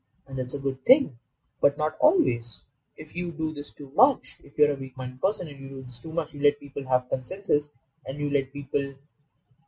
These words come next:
think whatever it is that they want to think, and you don't make them agree at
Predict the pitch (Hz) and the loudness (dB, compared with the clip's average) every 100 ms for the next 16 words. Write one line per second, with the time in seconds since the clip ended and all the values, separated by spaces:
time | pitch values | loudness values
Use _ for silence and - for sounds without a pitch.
0 | _ _ _ - 151 143 127 131 131 127 | _ _ _ -6 2 6 10 12 10 6
1 | 123 120 120 120 117 - 220 214 147 _ | 0 -2 -4 -6 -8 6 6 6 0 _
2 | _ _ _ _ 135 143 143 147 135 143 | _ _ _ _ -6 0 6 6 4 -8
3 | 147 139 127 123 131 165 175 131 127 127 | -4 -4 -4 -8 -4 -4 -4 -2 2 2